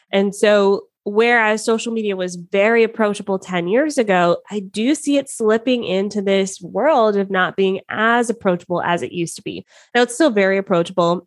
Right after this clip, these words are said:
Instagram is free. TikTok is free. We all have smartphones. Um, so, you know, I think creating content is easy, but creating the content that wins is gonna be a little bit harder for brands. So what I'm gonna do about it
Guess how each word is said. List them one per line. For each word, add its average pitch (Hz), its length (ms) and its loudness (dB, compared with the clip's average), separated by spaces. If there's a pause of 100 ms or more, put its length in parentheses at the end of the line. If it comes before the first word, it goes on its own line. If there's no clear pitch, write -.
(140)
Instagram 202 380 0
is 208 140 -2
free. 175 400 2
TikTok 190 340 -2
is 208 160 -4
free. 156 480 -2 (340)
We 175 140 2
all 180 240 2
have 202 160 0
smartphones. 160 1040 -2 (360)
Um, 160 440 0
so, 180 500 0 (140)
you 247 100 -2
know, 214 120 2
I 190 120 0
think 202 380 -4
creating 185 680 2
content 180 580 -4
is - 180 -4
easy, 214 300 2
but 214 200 0
creating 202 340 2
the 175 80 0
content 185 500 -6
that 156 240 -6 (300)
wins 240 840 0
is 202 200 0
gonna 180 180 0
be 170 100 -2
a 160 80 -2
little 156 360 -2
bit 214 160 -2
harder 180 240 -2
for 170 120 -8
brands. - 480 -12 (500)
So 277 320 0
what 285 200 0
I'm 330 140 2
gonna 339 160 2
do 214 120 0
about 160 260 -2
it 254 180 -4